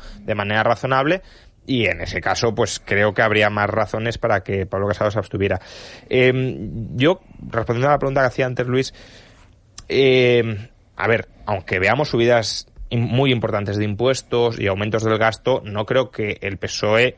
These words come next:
en, bajo ningún concepto, vaya a permitir que, salvo por recesión, que ese sería otro tema, pero que, digamos, el, el déficit estructural se dispare. Eso no creo que lo vaya a permitir, porque ahí Bruselas sí se va a poner muy serio y no se lo van a dejar hacer.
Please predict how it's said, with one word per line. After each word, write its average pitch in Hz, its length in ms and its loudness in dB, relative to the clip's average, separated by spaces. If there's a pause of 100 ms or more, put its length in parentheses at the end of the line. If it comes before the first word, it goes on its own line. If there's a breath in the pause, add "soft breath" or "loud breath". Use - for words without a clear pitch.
(120)
en, 95 500 -6
bajo 90 240 -6
ningún 87 300 -8
concepto, 101 560 -2
vaya 92 280 -2
a 92 60 -4
permitir 110 560 0 (360 soft breath)
que, 135 340 2 (320)
salvo 147 500 2
por - 360 2 (200)
recesión, 107 800 -4
que - 80 -20
ese 98 120 -10
sería 92 260 -4
otro 87 380 -8
tema, 117 380 -2
pero 90 280 -6 (380)
que, 90 220 -2
digamos, 95 440 -4
el, 98 220 -2
el 98 160 0
déficit 123 320 2
estructural 113 520 0
se 120 120 -2
dispare. 95 500 -6
Eso 98 240 -2
no 104 220 0
creo 98 180 -2
que - 80 -6
lo 95 80 -2
vaya 95 160 2
a 101 40 -2
permitir, 107 380 -2
porque - 200 -4
ahí 101 100 0
Bruselas 101 360 0
sí - 100 -12
se - 100 -4
va 92 60 2
a 90 60 0
poner 95 200 0
muy 107 160 -2
serio 156 380 2 (400 loud breath)
y - 60 -6
no 110 80 0
se 120 100 -2
lo 110 100 4
van 98 140 2
a 92 80 2
dejar 90 260 -2
hacer. - 300 -6